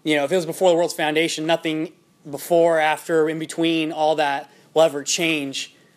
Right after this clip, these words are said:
that God had chosen us before the world's foundation. This is something we can rest in, the promise that God has chosen us. The, uh,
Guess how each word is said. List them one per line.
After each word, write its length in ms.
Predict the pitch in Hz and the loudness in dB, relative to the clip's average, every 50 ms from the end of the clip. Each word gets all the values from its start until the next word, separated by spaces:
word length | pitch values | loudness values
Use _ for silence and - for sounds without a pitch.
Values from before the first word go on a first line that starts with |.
| _ | _
that 220 | - 156 151 139 139 | 0 0 0 2 2
God 240 | 170 147 151 151 | 2 2 2 2
had 80 | 143 131 | 0 -4
chosen 520 | - - - - 175 165 156 139 147 143 | -6 -6 -2 2 2 2 2 2 0 -6
us 320 | 147 - 165 160 151 139 - | -6 -4 -2 -2 0 -2 -2
before 260 | - - - - 151 | -6 -6 -4 -4 -2
the 80 | 135 131 | -2 -2
world's 220 | 139 135 127 - | -4 -6 -8 -10
foundation. 600 | - - 117 120 127 135 127 - - 127 123 123 _ _ _ _ _ _ _ _ _ _ | -10 -10 -10 -8 -8 -8 -8 -8 -10 -12 -14 -20 _ _ _ _ _ _ _ _ _ _
This 180 | 185 180 190 | -2 -2 -2
is 80 | 190 - | -2 -2
something 300 | - 190 165 175 170 156 | -2 -2 -4 -4 -4 -4
we 100 | 151 147 | -6 -8
can 120 | 147 147 | -8 -6
rest 260 | 143 139 143 139 - | -4 -4 -4 -4 -6
in, 100 | 143 127 | -8 -10
the 60 | 127 123 | -12 -14
promise 420 | - - 180 165 165 156 147 - | -10 -6 -4 -4 -4 -4 -6 -8
that 140 | 160 139 139 | -10 -8 -6
God 180 | 151 143 143 | -4 -2 -2
has 100 | 139 127 - | -4 -4 -8
chosen 380 | - - 143 135 127 131 127 | -10 -10 -10 -10 -10 -12 -14
us. 300 | 131 131 123 - - - - _ _ _ _ _ _ _ _ _ _ _ _ _ _ _ _ _ _ - - _ _ _ _ _ _ - - _ _ _ _ _ _ _ _ _ _ _ _ | -16 -16 -14 -14 -16 -16 -18 _ _ _ _ _ _ _ _ _ _ _ _ _ _ _ _ _ _ -20 -20 _ _ _ _ _ _ -20 -20 _ _ _ _ _ _ _ _ _ _ _ _
The, 80 | - 160 | -2 0
uh, 520 | 160 156 156 156 147 143 143 143 143 143 | 2 2 2 0 0 -2 -2 -4 -6 -8